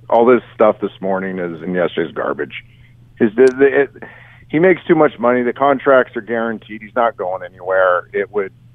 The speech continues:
it would, it's just not gonna happen. A lot of these narratives that you saw last night and a lot of stuff you're listening to this morning just isn't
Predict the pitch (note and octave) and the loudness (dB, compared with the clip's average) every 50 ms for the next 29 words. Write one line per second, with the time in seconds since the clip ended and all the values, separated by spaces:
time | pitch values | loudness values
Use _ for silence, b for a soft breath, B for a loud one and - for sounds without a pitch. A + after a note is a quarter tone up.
0 | - _ - A2 G#2+ G#2 G#2+ G#2 F2+ - - - _ _ _ _ _ _ _ _ | -20 _ -4 -4 -2 -2 -4 -6 -8 -12 -20 -20 _ _ _ _ _ _ _ _
1 | - C#3 B2 - D3+ C#3 - C#3+ B2 A2 - G2 F2 D#2+ - F2 E2 D2 - - | -10 -8 -6 -6 -6 -2 0 0 0 0 -2 -6 -10 -10 -8 -8 -8 -8 -8 -4
2 | G#2+ B2 C#3+ D#3 D#3 D#3 D#3 C#3 C#3+ C3+ C3 B2 A2 - - _ _ b b b | 0 2 2 4 4 4 4 4 2 0 0 -2 -6 -10 -16 _ _ b b b
3 | b - A2 A#2 A#2 A#2 A#2+ A#2 A2+ A#2 G#2+ F#2+ A2 A2+ G2+ G#2+ G2+ - - G#2 | b -10 -6 -2 0 0 0 0 0 -2 -4 -4 -6 -6 -6 -8 -10 -8 -4 -2
4 | G2+ G2+ G2 G2 F#2+ F#2+ F2+ - - F#2+ F#2+ F#2+ F2+ F#2 G2+ G2+ G2+ F#2 - - | -2 -2 0 -2 -2 -4 -4 -6 -8 -10 -8 -8 -8 -6 -4 -4 -4 -4 -4 -4
5 | G#2 F#2+ - F#2+ F#2 F2+ F#2 - - - F2 F2 E2+ E2 - - - F2 F2+ F2+ | -6 -4 -4 -6 -6 -6 -6 -8 -8 -10 -8 -8 -8 -8 -8 -6 -4 -2 -2 -2
6 | F2+ E2+ - F#2+ F2+ - - - G2+ F2+ - F#2+ E2+ E2+ | -2 -4 -6 -6 -8 -6 -6 -6 -6 -4 -6 -10 -12 -12